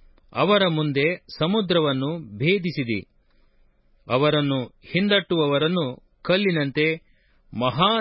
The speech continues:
ಜಲರಾಶಿಯ ತಳದಲ್ಲಿ ಮುಳುಗಿಸಿಬಿಟ್ಟೆ. ಹಗಲು ಹೊತ್ತಿನಲ್ಲಿ ಮೇಘಸ್ತಂಭದಲ್ಲಿಯೂ,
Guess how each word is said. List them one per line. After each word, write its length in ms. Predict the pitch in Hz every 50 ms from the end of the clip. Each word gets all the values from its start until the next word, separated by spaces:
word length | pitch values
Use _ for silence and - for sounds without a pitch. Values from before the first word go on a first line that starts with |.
| 202 165 120
ಜಲರಾಶಿಯ 680 | 110 143 160 185 196 180 180 185 196 185 - 208 208 196 185 -
ತಳದಲ್ಲಿ 600 | 160 147 156 151 151 151 147 139 139 135 135 139 _ -
ಮುಳುಗಿಸಿಬಿಟ್ಟೆ. 1080 | 90 120 143 165 180 180 202 190 - 151 127 123 123 117 - 117 107 101 - _ _ _ _ _ _ _ _ _ _ _ _ _ _ _
ಹಗಲು 480 | - - - 123 127 131 139 139 135 120
ಹೊತ್ತಿನಲ್ಲಿ 640 | 117 131 - - 135 139 139 135 143 147 135 131 156 _ _ _ - _ _ _ _ _ - - _ - - 92
ಮೇಘಸ್ತಂಭದಲ್ಲಿಯೂ, 1400 | 92 98 113 131 151 160 147 151 165 147 - - 156 147 151 151 147 151 151 147 151 156 151 151 156 160 170